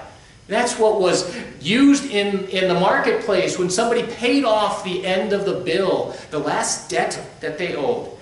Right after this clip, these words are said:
paid in full. So listen to what other parts of Scriptures tell us about what is finished. Hebrews, in the book of Hebrews, it says,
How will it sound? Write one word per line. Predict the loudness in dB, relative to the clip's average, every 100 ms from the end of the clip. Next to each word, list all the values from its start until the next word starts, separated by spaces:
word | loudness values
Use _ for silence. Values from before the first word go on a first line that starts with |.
| -20 -20 -20 -10
paid | -6 -4 -4 -8 -12 -16 -20 -16
in | -14 -14
full. | -14 -14 -14 -18 -20 -20 -20 -20 -20 _ _ -20 -4
So | 2
listen | 4 4 2 2 0
to | 0 -4 0
what | 2 2 2
other | 0 2 2 2
parts | 0 0 0
of | -4 -6
Scriptures | -6 -6 -6 -4 -4 -6 -10 -16
tell | -12 -2 0 0
us | -2 -4 -4 -8 -2
about | 2 2 2
what | 2 4
is | 2 0 -2
finished. | -4 -4 -6 -12 -16 -20 -20 -20 -20 -20 -20 -10
Hebrews, | -2 -2 2 2 4 2 0
in | -2
the |
book | 2 2 2
of | 0
Hebrews, | -2 0 2 2
it | 0
says, | 0 0 0 -4